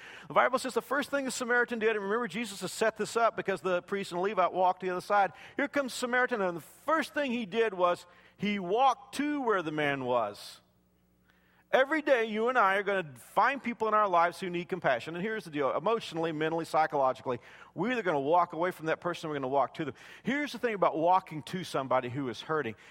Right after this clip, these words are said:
is it gives us a chance to investigate. It gives us a chance to learn. See, the reason why many times we pass by on the other side, we don't wanna know. We don't wanna get involved. I mean, how many times do we hear these horrible stories about people who are beaten to death,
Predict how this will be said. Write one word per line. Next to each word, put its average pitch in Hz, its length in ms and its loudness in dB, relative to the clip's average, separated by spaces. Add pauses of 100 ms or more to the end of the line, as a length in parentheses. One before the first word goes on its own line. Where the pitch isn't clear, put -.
(140)
is 160 160 -2
it 143 140 -6
gives 226 240 -2
us 220 100 -12
a 214 80 -4
chance 185 380 -6
to 160 160 -6
investigate. 107 1000 -6 (840)
It 170 120 -10
gives 220 200 -4
us 220 140 -12
a 180 60 -10
chance 185 420 -6
to 165 140 -6
learn. 170 260 -2
See, 240 160 -4 (220)
the 196 80 0
reason 254 260 -4
why 208 120 4
many 214 180 0
times 196 200 -2
we 202 120 -6
pass 190 320 2
by 185 140 2
on 170 100 0
the 165 80 2
other 165 80 0
side, 196 300 2 (220)
we 220 140 -2
don't 202 220 2
wanna 170 200 2
know. 185 380 -2 (680)
We 233 100 0
don't 262 160 2
wanna 185 140 2
get 156 160 0
involved. 151 500 2
I 190 60 0
mean, 175 100 0
how 233 140 2
many 254 100 -2
times 214 220 -2
do 196 80 -4
we 185 80 -2
hear 196 80 0
these 151 160 -6
horrible 254 340 0
stories 196 300 -2
about 170 180 -2
people 214 220 -6
who 180 60 -2
are 127 140 -12
beaten 202 280 -4
to 160 80 -6
death, 170 340 2